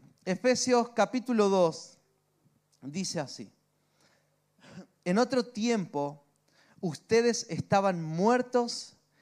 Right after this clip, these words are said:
en sus transgresiones y pecados, en los cuales andaban conforme a los poderes de este mundo.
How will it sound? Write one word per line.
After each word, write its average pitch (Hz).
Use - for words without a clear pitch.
en 165
sus -
transgresiones 170
y 185
pecados, 156
en 175
los 175
cuales 196
andaban 226
conforme 208
a 190
los 175
poderes 185
de 185
este 165
mundo. 156